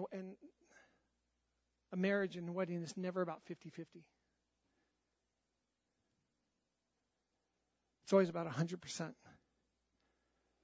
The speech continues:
And if we're being honest, it's not even a hundred a hundred. It's a hundred zero. Because when we come into a wedding, we make a vow that says,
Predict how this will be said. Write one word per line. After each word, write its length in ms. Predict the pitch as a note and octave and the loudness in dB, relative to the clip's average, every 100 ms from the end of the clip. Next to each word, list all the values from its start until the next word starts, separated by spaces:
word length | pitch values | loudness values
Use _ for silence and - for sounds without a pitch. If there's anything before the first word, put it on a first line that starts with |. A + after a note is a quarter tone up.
| _ _ _ _ _ _ - | _ _ _ _ _ _ 0
And 100 | F#3+ | 2
if 80 | F#3+ | 2
we're 60 | |
being 180 | F3+ F3+ | 0 2
honest, 340 | F#3+ F#3+ D#3 E3 | 2 0 -2 -6
it's 120 | F#3+ | -2
not 140 | F#3 | 0
even 160 | F3+ D#3+ | -2 -2
a 40 | |
hundred 320 | C#3 D#3+ D#3 | -2 -2 -2
a 20 | D3 | -8
hundred. 460 | - F3+ D#3 D#3 - - _ _ _ _ _ _ _ - | -6 -6 -6 -12 -18 -20 _ _ _ _ _ _ _ -12
It's 160 | C3+ | -6
a 40 | D#3+ | -6
hundred 420 | A2+ F3 E3 C#3+ - - D3+ | -2 -2 -2 -6 -12 -14 -8
zero. 280 | D#3+ C#3+ C#3+ _ _ _ _ _ _ _ _ _ _ _ _ _ _ _ _ _ _ _ - | -8 -8 -18 _ _ _ _ _ _ _ _ _ _ _ _ _ _ _ _ _ _ _ 2
Because 220 | - F3 | 4 6
when 120 | E3+ | 8
we 80 | F#3+ | 6
come 180 | - G3 | 6 4
into 220 | F#3+ A3 | 8 8
a 40 | |
wedding, 380 | F3 F#3 F3 E3 | 10 8 8 6
we 100 | E3+ | 4
make 220 | F3 E3+ | 2 0
a 60 | E3 | -2
vow 360 | C#3+ F3+ E3 D#3 | -4 -4 -4 -8
that 100 | A3 | -12
says, 460 | - E3 D#3 - | -8 -6 -6 -8